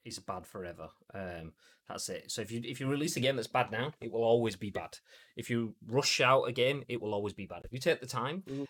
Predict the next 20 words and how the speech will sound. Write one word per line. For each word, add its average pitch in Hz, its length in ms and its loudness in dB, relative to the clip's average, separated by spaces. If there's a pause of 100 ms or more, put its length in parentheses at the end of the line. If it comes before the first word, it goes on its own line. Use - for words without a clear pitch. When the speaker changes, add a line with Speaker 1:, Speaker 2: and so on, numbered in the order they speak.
Speaker 1:
then 104 100 -2
it 101 120 -6
could 110 240 0
eventually 98 340 -4
be 95 100 -8
good 95 400 -2
in 95 80 -10
the 92 60 -8
future. - 380 -8 (340)
Uh, 85 300 -8
Shigeru 90 440 -6
Miyamoto, 85 520 -10 (180)
what - 120 -10
a - 40 -18
guy! 73 220 -10 (100)
What - 180 -12
a 78 60 -10 (440)
guy! 147 280 12
Um, 123 300 6 (1400)
Speaker 2:
That, - 100 -8